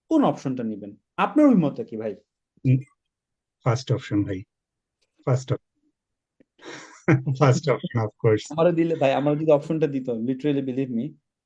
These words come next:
Speaker 1: আমি ভাই খাওয়া দাওয়া, চোখ নাক মুখ বন্ধ করে, আইএলটিএস কমপ্লিট করে, ইন্টারমিডিয়েট পরীক্ষার পরে কানাডা চলে আসতাম।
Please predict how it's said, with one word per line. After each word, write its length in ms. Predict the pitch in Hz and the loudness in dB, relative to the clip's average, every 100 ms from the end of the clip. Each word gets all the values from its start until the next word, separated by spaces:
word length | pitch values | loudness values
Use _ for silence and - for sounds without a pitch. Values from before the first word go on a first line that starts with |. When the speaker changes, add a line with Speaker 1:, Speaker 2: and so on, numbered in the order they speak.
| _ | _
Speaker 1:
আমি 220 | - 127 131 | -4 -2 0
ভাই 200 | 139 135 | -2 -4
খাওয়া 380 | - 123 131 | -2 0 2
দাওয়া, 260 | 139 139 131 | 2 2 0
চোখ 200 | 147 135 | -2 -4
নাক 300 | 135 131 131 | -4 -6 -6
মুখ 100 | 139 123 | -6 -4
বন্ধ 320 | 123 123 127 | -6 -6 -8
করে, 260 | 139 147 185 - | -6 -6 -8 -6
আইএলটিএস 340 | 123 117 127 - | -2 -2 -4 -6
কমপ্লিট 360 | 131 127 131 | -6 -6 -8
করে, 140 | 151 160 | -4 -2
ইন্টারমিডিয়েট 500 | 135 131 127 127 127 | -2 -2 -4 -4 -6
পরীক্ষার 300 | 123 120 135 | -10 -6 -6
পরে 180 | 143 156 | -4 -6
কানাডা 260 | 131 107 | -6 -12
চলে 200 | 98 - | -16 -20
আসতাম। 240 | - _ | -20 _